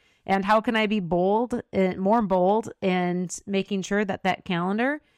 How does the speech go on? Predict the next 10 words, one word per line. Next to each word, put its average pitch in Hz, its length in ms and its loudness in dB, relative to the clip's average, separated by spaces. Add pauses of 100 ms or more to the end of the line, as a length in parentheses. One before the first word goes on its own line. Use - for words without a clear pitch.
(140)
is 185 200 0
a 180 60 -4
true 247 540 -2
reflection - 920 -6 (160)
of 170 160 -4
who 180 120 0
I - 120 -4
say - 320 -12
I - 180 -12
am? - 240 -18